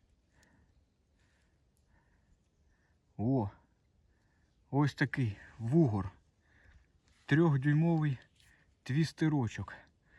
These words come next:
Колір всім відомий, такий популярний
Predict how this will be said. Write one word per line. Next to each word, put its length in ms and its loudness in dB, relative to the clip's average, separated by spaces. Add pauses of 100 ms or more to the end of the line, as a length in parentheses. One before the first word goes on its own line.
(240)
Колір 460 2
всім 320 0
відомий, 600 0 (160)
такий 340 -8
популярний 920 -2